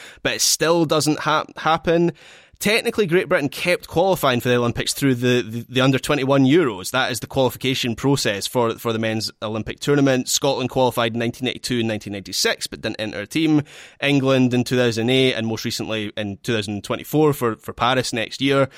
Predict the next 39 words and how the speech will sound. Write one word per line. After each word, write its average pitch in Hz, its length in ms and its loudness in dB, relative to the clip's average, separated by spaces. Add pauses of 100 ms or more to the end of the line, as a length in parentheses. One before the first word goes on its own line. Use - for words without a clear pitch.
(320)
But - 160 -6
each 151 240 -2
time 131 300 2
they 120 80 2
have 113 120 -2
passed 117 260 -2
up 104 100 -6
the 110 120 -4
op-, 104 200 -8
opportunity 104 520 -6
to 98 120 -14
send 95 280 -8
a 95 40 -14
team. 104 360 -6 (380)
On 139 120 6
the 139 80 4
women's 160 340 4
side, 120 420 2 (180)
um, 113 320 0
there's 110 200 -4
been 117 320 0
no 135 300 4
women's 123 480 0
football, 113 540 -4
there, 131 140 0
there, 127 220 -6
excuse 123 240 -4
me, 120 80 0
there 117 140 0
was 139 340 2
no 139 80 4
women's 120 320 0
football 113 280 -6
tournament 110 320 -4
until 110 260 -6
the 110 80 -4
nineteen 110 300 -4
ninety-six 107 560 -4
Olympics. 101 600 -8